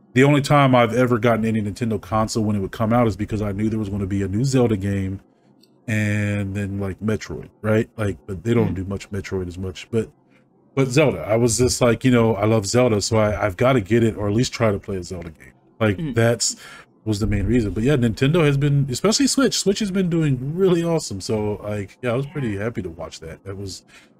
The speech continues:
Speaker 1: pretty cool, especially a lot of the R P, Square Enix, man, they smashed the hell out of that.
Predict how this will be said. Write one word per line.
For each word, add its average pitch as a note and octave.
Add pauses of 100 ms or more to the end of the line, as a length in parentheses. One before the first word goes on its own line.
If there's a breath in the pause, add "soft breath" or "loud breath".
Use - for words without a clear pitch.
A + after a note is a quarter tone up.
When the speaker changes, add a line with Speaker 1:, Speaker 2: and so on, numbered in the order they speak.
(160)
Speaker 1:
pretty A#2
cool, C3
especially C#3
a -
lot A#2+
of G#2+
the G2+
R G#2+
P, A#2
Square D#3
Enix, A#2+
man, G2
they A#2+
smashed A#2+
the E2
hell B2
out F2
of C#2+
that. C2+